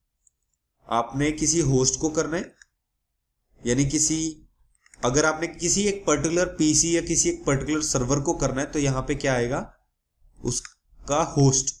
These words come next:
यहाँ पे क्या आएगा, होस्ट। और host क्या है मेरा, वन नाइंटी टू वन सिक्सटी एट डॉट वन डॉट वन। किसको deny करना है, वन डॉट वन को। Simple command है, access list ten deny host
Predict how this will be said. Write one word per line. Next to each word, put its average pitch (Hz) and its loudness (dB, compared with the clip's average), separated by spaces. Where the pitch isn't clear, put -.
यहाँ 110 -2
पे 139 -2
क्या 139 0
आएगा, 147 -2
होस्ट। 131 -2
और 123 0
host 143 4
क्या 165 2
है 156 0
मेरा, 175 2
वन 135 2
नाइंटी 139 0
टू 143 0
वन 127 -2
सिक्सटी 131 -2
एट 123 -2
डॉट 120 0
वन 107 -6
डॉट 127 -4
वन। - -8
किसको 139 -2
deny 147 2
करना 151 -4
है, 170 -10
वन 120 -2
डॉट 131 0
वन 101 -6
को। - -20
Simple 135 -2
command 143 0
है, - -4
access - 2
list 160 0
ten 127 2
deny 127 2
host 139 2